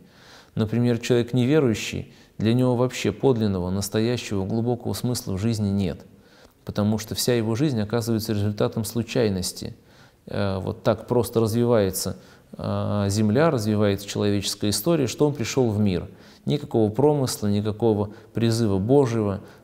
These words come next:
э, никакой глубины в истории, в жизни, э, народов, его личной жизни не, не существует. Есть просто цепь случайностей, и вот он возник, и почему-то ему надо жить. И вот действительно слова Соломона, они в этом смысле,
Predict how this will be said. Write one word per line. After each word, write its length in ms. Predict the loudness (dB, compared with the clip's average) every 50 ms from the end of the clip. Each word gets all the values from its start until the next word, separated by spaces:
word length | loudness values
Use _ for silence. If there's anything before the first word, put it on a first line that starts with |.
| -12
э, 160 | -8 -4 -2 0
никакой 400 | 0 0 -2 -2 0 2 2 2
глубины 800 | 4 4 4 6 6 4 4 6 6 4 4 2 0 -2 -8 -14 -20 -20 -20 -14 -8
в 160 | -4 -2 -2
истории, 640 | -2 -2 0 2 4 6 6 6 6 4 2 2 0
в 100 | -2 -2
жизни, 600 | 0 0 2 2 2 0 0 0 0 0 -2 -4 -8 -16 -20 -20 -20 _ -14 -8
э, 680 | -6 -4 -2 -2 -2 -2 -2 0 0 -2 -2 -2 -2 0
народов, 580 | 0 2 2 2 4 4 4 4 4 2 0 -2
его 280 | -4 -4 -2 0 2 2
личной 460 | 2 2 2 0 -2 -2 -2 -2 0
жизни 340 | 0 0 0 0 0 0 0
не, 260 | 0 0 0 0 -2
не 180 | -2 -2 -2 -2
существует. 720 | -2 -4 -4 -4 -6 -8 -6 -4 -4 -2 -2 -2 -4 -6 -10 -18 -20 -20 -20 -20 _ _ _
Есть 220 | -2 -2 -2 0 2
просто 320 | 2 2 2 2 0 -2
цепь 260 | 2 2 2 2 2
случайностей, 720 | 0 -2 -2 0 2 4 4 4 4 2 0 -2 0 0 0
и 20 |
вот 220 | 2 2 2 2
он 160 | 2 2 2 4
возник, 480 | 4 4 4 4 2 2 2 2 0
и 60 | -2
почему-то 480 | -4 -4 -6 -4 -2 -2 -2 0 0 0
ему 180 | 0 0 0 0
надо 320 | 0 0 0 0 0 -2
жить. 340 | 0 -2 -2 -4 -6 -10 -16 -20 -20 -20 -20 -20 -20 -20 -20 -20 _ _ -2
И 360 | 0 2 4 4 4 4 2 0
вот 160 | 0 0 0
действительно 640 | 0 -2 -2 -2 -2 -2 0 0 0 0 0 -2 -6
слова 300 | -2 0 2 2 2 2
Соломона, 540 | 2 2 2 2 2 2 2 0 0 0 0
они 140 | 0 0 0
в 60 | 0
этом 220 | -2 -2 -2 -4 -4
смысле, 540 | -2 -2 -2 0 0 -2 -2 -2 -4 -4